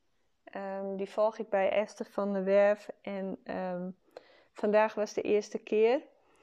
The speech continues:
En, ehm, ik mocht terug naar mijn eigen, ehm, eh, ervaring van baby zijn. En, eh, het was bijzonder wat ik daarin tegenkwam. En,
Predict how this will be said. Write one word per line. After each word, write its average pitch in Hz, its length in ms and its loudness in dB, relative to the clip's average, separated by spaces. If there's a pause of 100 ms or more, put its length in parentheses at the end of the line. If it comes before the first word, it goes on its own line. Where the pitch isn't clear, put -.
(360)
En, 202 500 -6
ehm, 196 320 -8 (400)
ik 208 200 -6
mocht 208 280 -8
terug 196 420 -6
naar 190 300 -8
mijn 185 280 -8
eigen, 208 600 -6
ehm, 196 460 -8 (1400)
eh, 202 300 -10
ervaring 220 640 2
van 220 240 -2
baby 220 400 2
zijn. 220 460 0 (680)
En, 196 720 -4
eh, 190 440 -6 (100)
het 247 240 -2
was 254 200 2
bijzonder 208 520 -2
wat 233 160 2
ik 233 140 -2
daarin 208 420 0
tegenkwam. 214 800 -2 (1400)
En, 190 400 -6